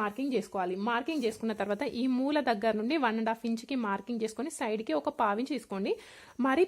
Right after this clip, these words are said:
పెద్దవాళ్ళకి మాత్రం తీసుకోవద్దు. ఈ విధంగా తీసుకోవడం వల్ల మనకి నెక్ అనేది పర్ఫెక్ట్గా యూ షేప్ లాగా వస్తది. పెద్దవాళ్ళకి ఏంటి అంటే కొంచెం బ్రాడ్గా అనిపించి నచ్చదు అంతే. ఓకే, ఇది ఫ్రంట్ పార్ట్‌లో ఫస్ట్ చేయాల్సిన పార్ట్. నెక్స్ట్ ఏంటి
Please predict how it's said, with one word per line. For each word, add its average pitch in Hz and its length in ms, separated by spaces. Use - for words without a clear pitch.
పెద్దవాళ్ళకి 254 600
మాత్రం 220 240
తీసుకోవద్దు. 196 460
ఈ 285 100
విధంగా 277 280
తీసుకోవడం 247 400
వల్ల 247 180
మనకి 247 300
నెక్ 208 260
అనేది 240 220
పర్ఫెక్ట్గా 254 640
యూ 240 100
షేప్ 262 220
లాగా 226 180
వస్తది. 180 320
పెద్దవాళ్ళకి 294 520
ఏంటి 254 240
అంటే 240 200
కొంచెం 269 300
బ్రాడ్గా 269 400
అనిపించి 240 400
నచ్చదు 226 420
అంతే. 202 240
ఓకే, 427 180
ఇది 370 180
ఫ్రంట్ 233 340
పార్ట్‌లో 208 340
ఫస్ట్ - 480
చేయాల్సిన 233 340
పార్ట్. 190 220
నెక్స్ట్ 311 260
ఏంటి 285 240